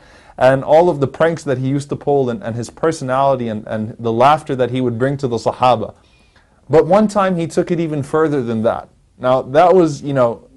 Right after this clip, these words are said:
that was a big deal, but imagine this. Um Salama radiallahu ta'ala anha, she narrates a very funny hadith, or a very funny incident that took place. She said, Abu Bakr radiallahu ta'ala anhu,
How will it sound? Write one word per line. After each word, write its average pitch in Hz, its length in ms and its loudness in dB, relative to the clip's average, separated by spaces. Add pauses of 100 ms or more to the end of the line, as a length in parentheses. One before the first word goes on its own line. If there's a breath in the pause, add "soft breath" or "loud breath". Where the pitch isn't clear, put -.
that 156 160 6
was 165 140 4
a 139 40 -2
big 127 240 0
deal, 120 240 2
but 110 160 -2
imagine 131 440 0
this. - 360 -8 (540 loud breath)
Um 196 120 4
Salama 196 380 4
radiallahu 151 540 4
ta'ala 123 300 2
anha, 120 280 -6
she - 160 -10
narrates 120 560 0
a 113 80 -10
very 135 300 2
funny 131 300 -4
hadith, 107 500 -8
or 113 100 0
a 110 60 0
very 127 240 2
funny 120 420 -4 (100)
incident 120 380 -6
that 107 140 -8
took 110 200 -8
place. 95 220 -12
She 120 80 -12
said, 139 160 -4
Abu 156 240 -2
Bakr 185 320 2
radiallahu 143 540 -2
ta'ala 117 320 -2
anhu, 120 320 -6